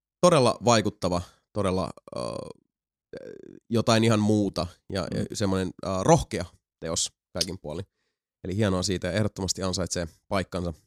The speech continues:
Speaker 2: Niin, varsinkin videopeliformaatissa tämmöisiä, niinku, elokuvia, lyhytelokuvia varsinkin tulee, tulee kyllä, mutta,
Speaker 1: Mm.
Speaker 2: mutta sitten tämmönen interaktiivinen teos, niin hienoa ja rohkeata tehdä tämmöisiä kyllä.
Speaker 1: Kyllä.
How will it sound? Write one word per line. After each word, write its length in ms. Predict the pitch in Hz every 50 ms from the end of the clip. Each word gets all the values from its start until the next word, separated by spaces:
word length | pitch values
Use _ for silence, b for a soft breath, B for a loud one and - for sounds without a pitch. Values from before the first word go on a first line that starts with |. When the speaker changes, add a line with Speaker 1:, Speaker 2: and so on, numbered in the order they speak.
| _ _ - - _ _ _ _ -
Speaker 2:
Niin, 100 | 123 123
varsinkin 260 | 123 127 123 - 131 135
videopeliformaatissa 920 | 127 117 101 - - - 101 - 110 104 101 92 80 - - - - -
tämmöisiä, 340 | - 95 98 101 113 101 92
niinku, 260 | - - 123 - - -
elokuvia, 420 | - 120 117 110 - 110 107 107 120
lyhytelokuvia 440 | 120 117 - 104 101 113 101 90
varsinkin 280 | 87 98 107 113 110 -
tulee, 280 | - - 92 85 87 - _ _
tulee 220 | - 107 92 82 82
kyllä, 220 | - 104 90 85
mutta, 240 | 82 101 - - 135
Speaker 1:
Mm. 200 | 123 113 107 107 101 B B B B _
Speaker 2:
mutta 160 | - - - 110
sitten 160 | 113 _ -
tämmönen 220 | 123 117 113 - - -
interaktiivinen 720 | 135 127 120 117 110 _ - - 110 107 107 104 90 92 95
teos, 320 | 95 87 - - - -
niin 180 | - - - B B B B B B B _ _ _ _ _ _ _ _ _ _ _ _ _ _ - -
hienoa 220 | 107 107 101 90 -
ja 80 | - 120
rohkeata 460 | 123 117 - - 117 113 113 - 117 - -
tehdä 220 | - 123 131 123 - _ -
tämmöisiä 500 | - 69 95 87 69 - - - 92 - - -
kyllä. 300 | - 120 117 - 98 - _ _ _ _ -
Speaker 1:
Kyllä. 300 | 104 98 95 95 95